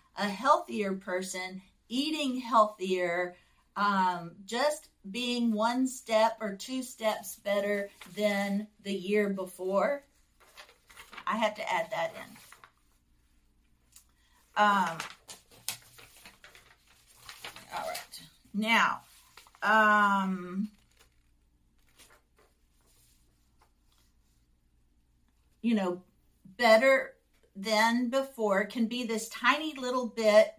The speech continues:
better than before. Uh, you can change every-, you can't change everything at once. Uh, so often we think we want to get everything completely fixed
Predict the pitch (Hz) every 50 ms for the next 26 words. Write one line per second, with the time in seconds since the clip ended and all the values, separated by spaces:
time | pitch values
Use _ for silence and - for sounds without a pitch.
0 | - - - 190 175 175 175 180 196 190 190 190 175 175 175 170 160 165 165 -
1 | - - 147 147 - - - - - _ _ _ _ _ _ _ _ _ _ _
2 | _ _ _ _ _ _ _ - - 220 214 208 202 202 214 240 262 254 - 349
3 | 311 269 - - 330 285 269 285 294 311 320 359 370 - - - - 269 294 294
4 | 269 277 269 262 262 - _ _ - 233 254 262 254 - - 339 349 359 349 349
5 | - - 262 240 240 233 214 208 202 202 202 208 202 202 196 196 196 190 - 180
6 | 175 - - 170 175 156 - - - - _ - - - - - _ _ _ _
7 | _ _ _ _ _ _ _ _ _ _ _ _ - 220 214 196 196 190 - -
8 | 285 320 339 294 302 311 311 - - 294 269 254 262 285 269 - 254 254 254 254
9 | 254 254 247 214 220 220 247 247 - 226 - 214 208 - - 208 220 226 294 285
10 | - - 269 269 269 262 262 233 220 - - 311 330 330 - 330 330 320 - -
11 | 240 220 - - - - -